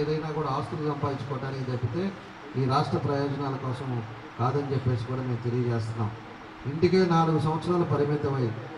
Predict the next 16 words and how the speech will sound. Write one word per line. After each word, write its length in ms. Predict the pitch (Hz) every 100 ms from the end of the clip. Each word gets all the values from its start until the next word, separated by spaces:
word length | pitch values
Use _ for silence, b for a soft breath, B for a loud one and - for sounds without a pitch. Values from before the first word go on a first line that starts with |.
| - -
ఏ 180 | 147 180
జిల్లాలో 440 | 170 175 175 175 175
ఏ 160 | 151
వనరులు 360 | 160 156 151 143 139
ఉన్నాయి, 220 | 131 110 - - - - 143
ఏ 80 | 185
వనరులు 420 | 180 175 185 180 165
చేస్తే 260 | 165 - 180 196 165
ఎంత 160 | 147 156
వస్తుంది, 380 | - - 127 110 - - - -
ఆ 120 | 131 139
విధంగా 420 | 160 165 180 190 170 151
రాష్ట్రాన్ని 380 | 151 170 156 156
కొల్లగొట్టి 500 | 135 143 151 143 151
ఈరోజు 400 | 135 143 139 123
రాష్ట్రాన్ని 720 | 123 120 156 151 143 127